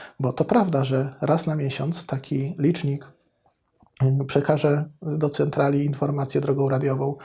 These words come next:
o z-, ilości zużytego prądu. Ale niestety, po pierwsze, to, e, te systemy, e, są na tyle nieszczelne,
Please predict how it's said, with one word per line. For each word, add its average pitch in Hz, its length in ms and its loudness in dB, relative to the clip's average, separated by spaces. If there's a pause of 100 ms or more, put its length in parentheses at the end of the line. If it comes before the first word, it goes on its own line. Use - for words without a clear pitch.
(400)
o 139 180 -2
z-, 165 280 -4
ilości 143 380 4
zużytego 139 440 2
prądu. 131 460 -6 (320)
Ale 123 300 -2
niestety, 156 640 0 (180)
po 143 100 -8
pierwsze, 180 480 0 (480)
to, 135 480 0 (100)
e, 139 360 -10
te 147 120 2
systemy, 160 720 -2 (180)
e, 165 280 -6
są 143 360 0 (220)
na 147 140 0
tyle 175 240 2
nieszczelne, 147 600 0